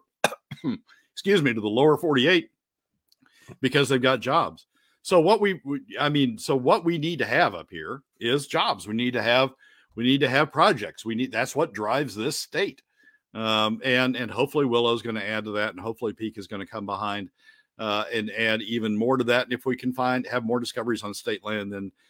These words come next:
then maybe we'll have a, we'll have a, another period, uh, uh, beyond that. But, but that's what, that's what really drives jobs. And,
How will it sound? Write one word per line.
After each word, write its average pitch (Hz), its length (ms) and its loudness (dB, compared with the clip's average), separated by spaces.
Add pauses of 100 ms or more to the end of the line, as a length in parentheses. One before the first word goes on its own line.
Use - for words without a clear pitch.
(200)
then 107 120 -4
maybe 107 240 2
we'll 104 220 0
have 101 280 0
a, 98 220 0
we'll 101 140 -8
have 104 160 -2
a, 101 160 -2 (100)
another 104 340 -2
period, 104 460 -4
uh, 98 140 -4 (500)
uh, 107 240 0
beyond 113 460 0
that. 117 320 0
But, 110 160 -4 (100)
but 117 220 -4
that's 196 360 4
what, 123 280 2
that's 175 200 0
what 131 200 2
really 110 260 0
drives 98 320 -2
jobs. 85 420 -10
And, 113 300 0